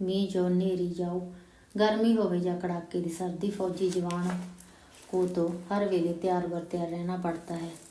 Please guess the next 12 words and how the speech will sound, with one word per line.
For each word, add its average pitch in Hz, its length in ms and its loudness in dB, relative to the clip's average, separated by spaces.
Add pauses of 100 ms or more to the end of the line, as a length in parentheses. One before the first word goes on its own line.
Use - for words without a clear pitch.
(600)
ਖਬਰੇ 208 320 4
ਐਸਾ 190 300 2
ਮੌਕਾ 175 420 0
ਕੁ 180 140 -4
ਮੌਕਾ 170 380 -2
ਦੇਖ 175 400 -4
ਕਰ 170 200 -4
ਦੁਸ਼ਮਣ 175 420 -2
ਕਬ 185 300 -2
ਹਮਲਾ 165 380 -2
ਕਰ 170 180 -6
ਦੇ। 170 220 -10